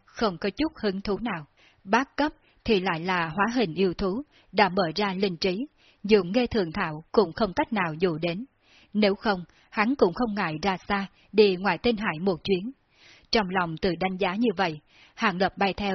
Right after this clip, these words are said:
trung niên nhân, bay qua không trung bến cạn. Sau khi bay vào sâu hơn vạn dặm trong đảo,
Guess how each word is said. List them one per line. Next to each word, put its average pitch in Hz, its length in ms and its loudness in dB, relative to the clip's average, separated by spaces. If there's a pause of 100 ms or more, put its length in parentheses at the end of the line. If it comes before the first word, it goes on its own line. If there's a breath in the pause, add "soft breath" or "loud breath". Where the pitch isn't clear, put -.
(120)
trung 185 220 4
niên 185 180 0
nhân, 190 240 -2 (320 soft breath)
bay 196 220 2
qua 190 260 0
không 196 280 -2
trung 180 260 2
bến 185 180 -2
cạn. 165 300 -4 (480 soft breath)
Sau - 260 2
khi 196 280 2
bay 233 180 2
vào 180 200 2
sâu 208 240 2
hơn 185 240 -2
vạn 175 260 -2
dặm 170 260 -2 (100)
trong 226 180 0
đảo, 160 280 -2